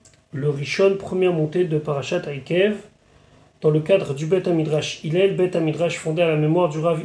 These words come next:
Hillel Pevzner Zichrono Livracha. Notre étude commence au Perek Zayin, septième chapitre du livre de Devarim, Pasuk Yud Bet, verset douze.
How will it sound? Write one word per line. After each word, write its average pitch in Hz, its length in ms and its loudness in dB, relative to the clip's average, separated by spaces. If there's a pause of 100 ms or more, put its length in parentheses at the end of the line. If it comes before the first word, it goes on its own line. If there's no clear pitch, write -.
Hillel 170 240 -4
Pevzner 156 360 0
Zichrono 147 360 -2
Livracha. 135 500 -8 (640)
Notre 139 220 -4
étude 226 260 -4
commence 202 380 2
au 160 80 -2
Perek 170 260 -2
Zayin, 151 320 0
septième 190 400 -2
chapitre 160 480 -8
du 143 160 -8
livre 170 200 -4
de 156 100 -2
Devarim, 180 600 2 (420)
Pasuk 214 480 -2
Yud 170 200 -4
Bet, 170 180 -2
verset 156 440 -4
douze. 131 460 -6